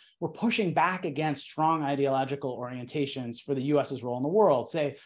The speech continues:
democracy promotion, freedom, a freedom agenda, right? These things that came out of the Bush administration. So what they prioritized was economics.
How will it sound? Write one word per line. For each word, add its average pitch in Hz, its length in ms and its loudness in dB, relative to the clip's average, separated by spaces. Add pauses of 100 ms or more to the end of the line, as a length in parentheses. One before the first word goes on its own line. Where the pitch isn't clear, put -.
(120)
democracy 143 460 -2
promotion, 113 720 -10
freedom, 156 560 2
a 139 60 -4
freedom 160 360 2
agenda, 110 400 -8
right? 127 160 -6
These 143 160 -4
things 156 160 -4
that 143 120 -8
came 127 180 -8
out 123 60 -6
of 120 60 -6
the 123 60 -6
Bush 170 220 -4
administration. 123 600 -6
So 160 140 -4
what 170 160 2
they 185 140 2
prioritized 170 800 0
was 147 100 -6
economics. 143 720 -4